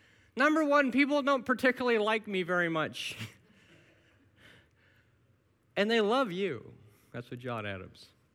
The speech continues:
said to Thomas Jefferson. One of the other reasons is he said, "You write, like, ten times better than I do." <laughs>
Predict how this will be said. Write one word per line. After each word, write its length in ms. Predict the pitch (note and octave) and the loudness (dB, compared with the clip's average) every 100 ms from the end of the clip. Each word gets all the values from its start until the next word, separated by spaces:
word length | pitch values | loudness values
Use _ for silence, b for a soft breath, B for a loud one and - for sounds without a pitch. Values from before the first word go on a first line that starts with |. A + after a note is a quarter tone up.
| _ _ _ _ _ _ _ b b b b b _ _ | _ _ _ _ _ _ _ b b b b b _ _
said 160 | - G#2+ | -8 -8
to 80 | G2+ | -8
Thomas 280 | G#2 F#2+ - | -10 -12 -14
Jefferson. 500 | F#2 - - - E2 b b b b b b _ _ b b b b b b b b _ b b b b b b b - | -18 -18 -20 -20 -20 b b b b b b _ _ b b b b b b b b _ b b b b b b b -6
One 140 | E3+ | -4
of 80 | D3 | 0
the 100 | D#3 | 0
other 180 | D#3+ C3+ | 0 0
reasons 440 | B2+ B2 A#2 A2+ | -2 -4 -10 -10
is 100 | A#2 | -10
he 80 | B2 | -10
said, 260 | C3 B2 | -6 -6
"You 80 | A#2+ | -6
write, 280 | A#2 B2+ A#2 | -6 -6 -6
like, 180 | G#2+ F#2+ | -12 -12
ten 240 | - G#2 | -12 -10
times 300 | A2 G#2 F#2 | -8 -10 -10
better 280 | F2 G2+ F2 | -10 -10 -10
than 140 | F2+ E2+ | -12 -12
I 140 | F#2 | -12
do." 100 | - | -12
<laughs> 760 | G2 C6+ D5+ C5 - - - | -12 -12 -18 -20 -20 -20 -18